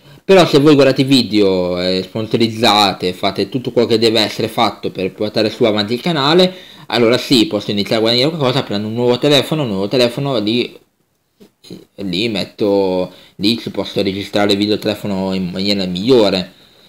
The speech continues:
eh, editarli anche, eh, potrei fare un sacco di cose, però dovete servirmi voi, dovete esserci voi per il canale, se no se non ci siete voi non ci, non ci posso andare avanti.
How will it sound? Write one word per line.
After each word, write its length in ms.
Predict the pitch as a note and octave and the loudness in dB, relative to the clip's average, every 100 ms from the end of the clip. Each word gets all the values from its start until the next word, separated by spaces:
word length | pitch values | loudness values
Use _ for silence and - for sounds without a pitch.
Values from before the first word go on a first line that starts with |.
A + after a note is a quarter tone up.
| - _ | -20 _
eh, 260 | - F2+ F#2 | -8 -2 0
editarli 720 | A#2 A#2 B2 B2+ C3 A#2+ A2+ | 0 2 4 6 6 4 2
anche, 440 | A2 A#2+ B2 - | 2 0 -2 2
eh, 800 | A#2+ A#2 A2 G#2+ G2 G2+ F#2+ G2+ - - A2 A2+ A2+ - | 4 4 4 4 2 2 -2 -4 -10 -16 -12 -10 -10 -8
potrei 300 | A#2+ B2 A#2+ | -4 -2 -2
fare 200 | B2+ A#2+ | -2 -2
un 40 | |
sacco 220 | C3 B2+ | -2 0
di 80 | A#2 | 0
cose, 320 | D#3+ A#2+ G2 | 2 2 0
però 180 | A2+ D3 | 0 2
dovete 260 | A#2 A2+ A#2 | 2 0 0
servirmi 360 | A#2 A2+ A#2 | -2 0 0
voi, 320 | A#2 C3+ G2+ | 4 4 4
dovete 260 | F#2+ G#2+ A#2 | 4 0 0
esserci 320 | A2+ A#2+ - | -2 -4 -4
voi 380 | A2 C#3+ C3+ G2 | 0 4 6 4
per 160 | - G#2 | 0 -2
il 160 | F#2+ | -2
canale, 420 | - G2+ F#2+ F#2+ F#2+ | -4 -2 -2 -2 -4
se 120 | B2 | -6
no 100 | A2 | -6
se 100 | A2 | -6
non 160 | A2+ | -8
ci 120 | G#2+ - | -8 -6
siete 200 | C#3 C3+ | -2 0
voi 300 | A2+ A#2+ G#2+ | 2 2 0
non 140 | G#2 | -4
ci, 160 | G#2+ G2+ | -6 -6
non 160 | A2 | -8
ci 100 | G#2+ | -6
posso 200 | - A#2 G#2+ | -6 -4 -4
andare 200 | G#2 G2+ | -2 0
avanti. 520 | F#2+ F#2+ G2+ F#2+ | -2 -4 -4 -6